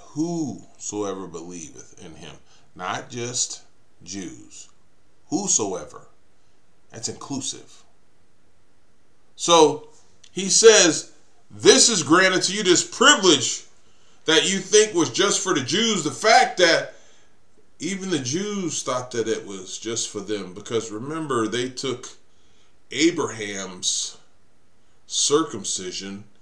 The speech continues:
and made it a rule in order to be a Jew and to have faith. But Abraham had faith before circumcision. Remember, God found him righteous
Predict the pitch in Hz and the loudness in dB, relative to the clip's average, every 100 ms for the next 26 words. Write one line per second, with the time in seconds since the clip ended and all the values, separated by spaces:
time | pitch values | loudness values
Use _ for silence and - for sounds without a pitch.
0 | - - - - - 113 101 110 139 139 | -20 -20 -20 -20 -10 -10 -8 -4 -2 -2
1 | 117 113 107 101 - - - - 92 110 | -4 -2 -4 -8 -18 -20 -20 -20 -10 -4
2 | 170 165 117 110 117 123 - - - - | 2 2 2 0 -4 -12 -20 -20 -18 -10
3 | 110 131 127 - 107 - 151 175 117 110 | -4 -2 -2 -6 -12 -8 -4 -4 -6 -8
4 | - - - - - - - - - - | -16 -20 -20 -20 -20 -20 -20 -20 -20 -20
5 | - - - - - - - - - - | -20 -20 -20 -20 -20 -20 -20 -20 -20 -20
6 | - - 127 131 165 190 - - - - | -20 -16 -12 -10 -8 -8 -10 -16 -20 -20
7 | - - - - - 117 127 135 123 - | -20 -20 -20 -20 -14 -12 -12 -12 -14 -12
8 | 190 175 - - - - - - - - | -6 -6 -8 -20 -20 -20 -20 -20 -16 -6
9 | 117 139 190 180 151 139 131 131 131 127 | 0 0 0 -2 -2 -2 -4 -6 -6 -8
10 | - 139 139 - 120 - 165 190 - - | -6 -6 -8 -12 -16 -12 -8 -8 -8 -6
11 | 113 101 85 - 82 - 62 - 113 123 | -6 -6 -12 -12 -12 -18 -20 -18 -14 -10
12 | 151 113 127 139 - 135 131 135 127 131 | -10 -8 -6 -6 -8 -8 -10 -10 -8 -8
13 | 131 127 120 | -8 -10 -14